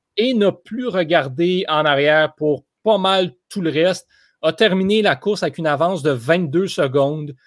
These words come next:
euh, sur les autres pilotes. Donc, Max Verstappen qui remporte, euh,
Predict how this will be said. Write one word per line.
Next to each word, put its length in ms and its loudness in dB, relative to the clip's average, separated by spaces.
euh, 280 -6
sur 460 -2
les 340 -2
autres 460 0
pilotes. 280 -4
Donc, 320 0
Max 240 -2
Verstappen 600 2
qui 160 -2
remporte, 600 2
euh, 360 -6